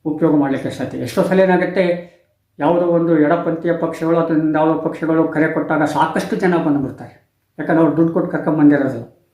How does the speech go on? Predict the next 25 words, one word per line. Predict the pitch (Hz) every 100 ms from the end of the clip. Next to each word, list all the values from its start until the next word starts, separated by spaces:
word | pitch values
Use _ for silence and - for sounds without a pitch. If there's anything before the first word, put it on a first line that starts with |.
| _ _ _ _ _ -
ಆದರೆ | 160 240 - - -
ಅದು | 175
ರಾಜಕೀಯ | 151 180 - 233
ಶಕ್ತಿಯಾಗಿ | 185 208 - 240 220 214
ಪರಿವರ್ತನೆ | 185 165 160 151 143
ಆಗ್ತಾ | 135 -
ಇಲ್ಲ. | 120 101 - _ 175
ಅಲ್ಲೇನಾಗ್ತಾ | 220 233 190 170 175
ಇದೆ, | 160 151 131 - - _ _
ಡೆಮಾಕ್ರಸಿ | 151 160 175 - 143 151 -
ಫೇಲ್ | 175 175
ಆಗ್ತಾ | 131 - 143
ಇದೆ. | 123 113 107 104 - _ _ _ _ _ _ _ _ _ _ _ _ _ -
ಆದರೆ | 180 175
ಇನ್ನೂ | 170 240
ಕೆಲವು | 240 226 214 220
ಪಕ್ಷಗಳು | 202 - 214 214 214 208
ಕರ್ಕೊಂಡು | 202 180 247 247
ಬರ್ತವೆ, | 196 - - - - _ _ -
ಆದರೆ | 175
ಅವ್ರು | 175 -
ಕರ್ಕೊಂಡು | 165 190
ಬರ್ತಕ್ಕಂಥ | 180 - - 151
ರೀತಿ | 147 165 185
ನೀತಿಗಳಿರ್ತವೆ. | 190 180 170 147 -